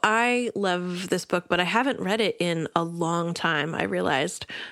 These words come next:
Definitely not since becoming a parent. So it's been at least seven or eight years. And I, you know, I always reread the book before we do these reviews, and I intentionally did not read Homecoming first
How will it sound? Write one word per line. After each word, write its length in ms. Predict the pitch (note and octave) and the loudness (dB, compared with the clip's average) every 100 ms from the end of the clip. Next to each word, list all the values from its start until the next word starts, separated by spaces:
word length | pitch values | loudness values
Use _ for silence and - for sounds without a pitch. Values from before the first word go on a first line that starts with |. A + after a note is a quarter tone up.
| - - | -10 0
Definitely 440 | F#3 G#3+ F#3+ F#3 | 2 2 0 2
not 240 | F3 E3+ | 2 0
since 220 | E3+ E3+ - | 0 -2 -2
becoming 340 | E3+ D#3+ D#3 | -2 0 0
a 60 | D3+ | 0
parent. 400 | F3+ E3+ D3+ - | 0 2 0 -2
So 160 | D#3+ | 0
it's 160 | D3 - | 0 0
been 200 | F3 D#3+ | 0 2
at 140 | D3 | 0
least 340 | F3 F#3+ F#3 - | 0 0 0 -2
seven 220 | D#3+ E3 | 0 0
or 140 | D#3 | 0
eight 180 | - - | 0 0
years. 400 | F#3+ D#3+ F3 - - - - - - | 0 0 -2 -6 -10 -10 -8 -10 -2
And 160 | F#3 F3+ | 0 2
I, 680 | F#3 F#3 F#3 F#3 F3+ F#3 F#3 - _ | 2 2 2 0 -2 -4 -6 -8 _
you 120 | G#3+ | 2
know, 100 | F3 | 4
I 140 | E3 D#3+ | 4 4
always 340 | F3 E3+ - | 2 0 0
reread 360 | F3 F3 E3 E3+ | 0 2 0 0
the 60 | |
book 220 | E3+ E3 - | 0 -2 -2
before 320 | E3 F#3+ E3 | -2 0 2
we 440 | D#3+ D#3 D#3+ - - F#3 | 2 0 -2 -4 -6 0
do 160 | E3+ | 2
these 220 | E3 D3 | 2 2
reviews, 560 | - F3 G#3+ G#3+ G3+ F#3+ | 0 2 4 6 4 4
and 140 | F#3+ | 2
I 60 | F3 | 4
intentionally 800 | E3+ F3 - G#3+ G#3+ G3 F#3 E3+ | 4 2 4 2 2 2 4 4
did 160 | E3 E3 | 2 2
not 260 | D#3+ D#3+ | 2 2
read 200 | E3 D#3+ | 2 0
Homecoming 460 | - E3+ F3 E3+ E3 | 2 0 2 0 0
first 540 | - E3+ D#4 - - | 2 2 2 -2 -8